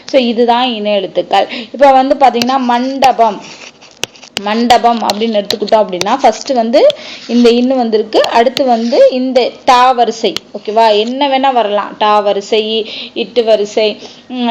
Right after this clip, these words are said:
டா, டா, டி, டி, டு, டு, டை, அந்த மாதிரி வரலாம். So, அப்ப இந்த இன்னு வந்துச்சு, அதாவது இந்த டா வந்துச்சுன்னா, கண்டிப்பா அதுக்கு முன்னாடி மூணு சுழி இன்னு தான் வரும். இதுதான் இன எழுத்துக்களோட ரூல். So, அதை சொல்லியிருப்பாங்க. So, இப்ப எக்ஸாம்பிள் பார்த்தோம் அப்படின்னா, பாருங்க, திங்கள்,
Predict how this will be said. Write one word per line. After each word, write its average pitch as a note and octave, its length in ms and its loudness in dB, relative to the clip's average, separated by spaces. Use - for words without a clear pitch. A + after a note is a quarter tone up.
டா, A3 220 2
டா, A3 260 -2
டி, A3+ 320 -6
டி, A#3 220 -6
டு, A#3+ 220 0
டு, A#3 220 -2
டை, A3 320 2
அந்த A3 220 -8
மாதிரி A3 240 -2
வரலாம். F#3+ 220 -4
So, A#3+ 120 0
அப்ப C#4 180 4
இந்த C4+ 340 0
இன்னு C4+ 380 0
வந்துச்சு, A#3 300 -4
அதாவது A3+ 320 0
இந்த B3 300 0
டா C4 300 0
வந்துச்சுன்னா, D4+ 360 -2
கண்டிப்பா C4 460 0
அதுக்கு A#3+ 220 -2
முன்னாடி A#3+ 340 -2
மூணு B3+ 240 -2
சுழி A3 360 -6
இன்னு A3 180 -4
தான் A3 220 -2
வரும். G3 360 0
இதுதான் B3 360 0
இன B3 240 -2
எழுத்துக்களோட G3+ 600 0
ரூல். G3 260 2
So, B3 160 -2
அதை F#3+ 240 -2
சொல்லியிருப்பாங்க. F#3+ 580 -2
So, C#4+ 220 0
இப்ப B3 60 4
எக்ஸாம்பிள் A#3+ 540 0
பார்த்தோம் G3 460 0
அப்படின்னா, F#3 340 -4
பாருங்க, F3+ 360 -2
திங்கள், C4+ 580 2